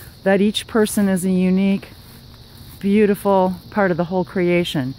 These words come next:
and that I can just allow them to be them so I can allow myself to be me." But be yourself. Allow that to be the energy you carry.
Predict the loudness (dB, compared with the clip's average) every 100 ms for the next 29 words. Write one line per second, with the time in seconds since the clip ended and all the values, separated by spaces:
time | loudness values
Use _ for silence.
0 | -16 -20 -8 0 2 2 2 0 0 -2
1 | -2 2 2 2 2 0 0 0 0 2
2 | 0 0 -2 -2 0 -2 -2 -2 0 0
3 | -2 -2 -4 -4 -6 -2 0 0 -2 -4
4 | -14 -20 -18 -14 0 0 0 -12 -20 -20
5 | -20 -20 -18 -18 -14 -2 2 4 6 4
6 | 2 2 2 -2 -10 -14 -14 -12 -6 -4
7 | -4 -6 -8 -18 -20 -20 -18 -10 0 2
8 | 2 -2 -4 0 2 2 -2 -6 -20 -20
9 | -20 -20 -20 -18 -20 -20 -20 -18 -2 2
10 | 4 2 0 0 -2 -2 0 0 0 -2
11 | -6